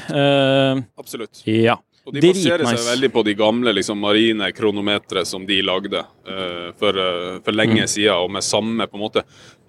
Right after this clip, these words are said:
Speaker 2: høye struktur på urverket, der
Speaker 1: Ja.
Speaker 2: du bygger det i sånne, eh, rett og slett over etasjer.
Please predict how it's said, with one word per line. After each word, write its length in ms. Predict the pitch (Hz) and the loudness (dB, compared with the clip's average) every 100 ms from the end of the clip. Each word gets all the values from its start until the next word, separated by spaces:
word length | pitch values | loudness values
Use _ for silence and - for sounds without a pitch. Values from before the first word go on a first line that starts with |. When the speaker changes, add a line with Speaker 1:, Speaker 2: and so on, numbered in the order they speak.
| - | -2
Speaker 2:
høye 320 | 135 139 131 101 | -2 0 0 0
struktur 540 | - 98 - 123 107 | -2 -6 0 2 2
på 120 | - 92 | 2 -4
urverket, 360 | 104 95 - - _ - | -2 -4 -6 -16 _ -2
der 80 | |
Speaker 1:
Ja. 60 | 117 | -2
Speaker 2:
du 80 | 104 | 0
bygger 360 | 98 110 117 | -2 0 0
det 220 | 95 90 92 | 0 -2 -2
i 100 | 95 | -4
sånne, 420 | 87 98 95 85 _ _ _ _ _ _ | -6 -8 -10 -12 _ _ _ _ _ _
eh, 240 | 104 90 82 - - | -14 -12 -14 -18 -6
rett 260 | 127 - - | -6 -4 -6
og 60 | 104 | -4
slett 260 | 117 - | -2 -4
over 160 | 101 98 90 | -4 -4 -4
etasjer. 360 | 107 104 - | -4 -4 -8